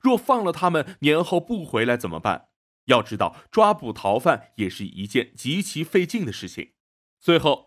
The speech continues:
李世民还是力排众难，让这三百九十名死囚回家过年，因为唐朝家家户户都登记在册，即使他们想要逃，那些亲人们也逃不了，自己一个人死，还是带着亲人一起死，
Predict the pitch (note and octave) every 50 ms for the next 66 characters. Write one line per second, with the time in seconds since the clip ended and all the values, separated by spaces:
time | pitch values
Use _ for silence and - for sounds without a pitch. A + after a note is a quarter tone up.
0 | _ _ D3+ D#3 D#3+ D#3 - A3+ F#3+ F#3 F#3 F#3+ - - C3 A#2+ C#3 D#3 - E3+
1 | E3 F#3 G3+ F3 C#3 - - G#2+ G#2+ A#2+ B2 F#3 D#3+ B2+ A2 A#2 C#3 C3 G2 -
2 | - _ _ _ - D3+ C#3 C3 B2 B2 A#2+ C#3+ B2+ A#2+ - D3 D3 D3+ C3+ C3
3 | C#3 C3+ - - E2+ - - A2+ A2+ C3 C3+ - - F2 E2+ E2 - F#2 F#2 -
4 | - G2 F#2 A2 G2 G2+ - G#2+ F2+ E2 D#2+ D2+ - - _ _ _ _ _ _
5 | _ F#3 G3+ G#3 G#3+ G3+ - - D#3+ F3 F3 E3+ E3 E3 - F3+ D#3+ D#3 F3 D#3+
6 | D#3 - E3+ D3 C3+ - C3+ - - - _ - D3+ D#3 D#3 D3+ E3 D#3 D3+ D3+
7 | C#3+ C#3+ A2+ B2 G#2 F#2+ - - A2 G2 - - _ _ _ _ _ _ - -
8 | F#3+ B3 B3 - - - D3+ E3 E3+ F3 E3 - G2 F2 G2+ G#2+ G#2 - - F2
9 | F2+ G2+ - - _ - D#3 D3 - - C#3 - - F#3 F#3 F#3+ F3+ D3+ B2+ A2
10 | G2 E2 - _ - G#2 F#2+ F2+ - - F2 E2+ F2+ G2+ F#2+ F2+ - - _ _
11 | _ _ _ _ - - C4+ B3+ E3+ F#3 C3+ B2 D3+ G3+ F#3 G#3+ F#3+ E3 D3+ D#3+
12 | D#3 - - G2+ E2+ D#2+ - - _ - A2+ A2+ A2 B2 B2 B2+ C#3 A#2+ A2 G#2+
13 | G2+ - - D3 D3+ D3+ D3 D#3 D#3 A3 G3+ D3+ - - G#2+ C3 C3 - F#2+ E2
14 | -